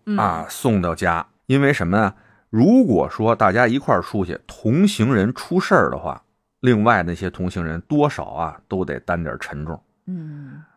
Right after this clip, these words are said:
Speaker 2: 啊，这个是法律上有明文规定的。
Speaker 1: 哎，行，跑题了。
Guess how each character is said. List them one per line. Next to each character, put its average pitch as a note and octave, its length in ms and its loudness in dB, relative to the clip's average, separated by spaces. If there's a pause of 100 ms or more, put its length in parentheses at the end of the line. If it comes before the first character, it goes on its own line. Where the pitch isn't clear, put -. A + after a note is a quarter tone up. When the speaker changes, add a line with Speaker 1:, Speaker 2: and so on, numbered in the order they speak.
(140)
Speaker 2:
啊， - 220 -16
这 D#2+ 220 -4
个 C2+ 200 -8
是 E2 140 -10
法 D2+ 220 -8
律 D#2+ 100 -4
上 D#2+ 180 -6
有 D2+ 120 -6
明 F#2 240 0
文 C3 160 0
规 E3+ 160 0
定 F3+ 140 0
的。 E2+ 80 -12 (160)
Speaker 1:
哎， G3+ 120 -18
行， - 260 -16
跑 - 200 -12
题 - 180 -10
了。 D#3+ 240 -10